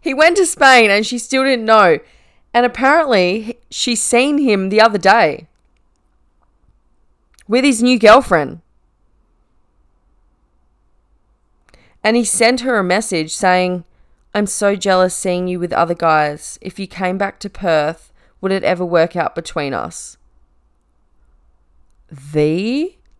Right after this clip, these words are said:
audacity of this man.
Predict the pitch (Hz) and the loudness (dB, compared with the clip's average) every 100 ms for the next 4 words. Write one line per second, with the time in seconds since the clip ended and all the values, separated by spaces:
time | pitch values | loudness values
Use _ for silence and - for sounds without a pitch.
0 | _ _ _ _ _ _ _ _ - 180 | _ _ _ _ _ _ _ _ -2 2
1 | 175 170 160 143 - 147 139 127 151 _ | 2 2 2 0 -2 -8 -8 -8 -14 _
2 | _ _ 170 156 160 - 156 139 123 120 | _ _ -6 -6 -8 -8 -6 -6 -6 -10